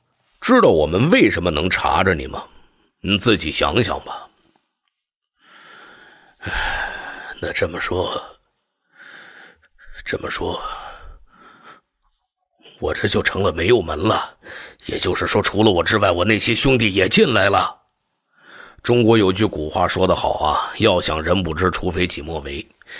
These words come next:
你想想，最知道你的是谁啊？最了解你的是谁啊？谁知道你全部的秘密啊？张仁猛一听，哎呀，我的兄弟们呐，出卖我了呀！嗷唠一声，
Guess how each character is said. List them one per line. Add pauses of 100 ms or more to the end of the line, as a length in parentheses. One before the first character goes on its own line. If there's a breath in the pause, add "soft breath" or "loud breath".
(260 loud breath)
你
想
想，
最
知
道
你
的
是
谁
啊？
最
了
解
你
的
是
谁
啊？ (260 loud breath)
谁
知
道
你
全
部
的
秘
密
啊？ (880)
张
仁
猛
一
听，
哎 (220)
呀，
我
的
兄
弟
们
呐， (960 loud breath)
出
卖
我
了
呀！ (720)
嗷
唠
一
声，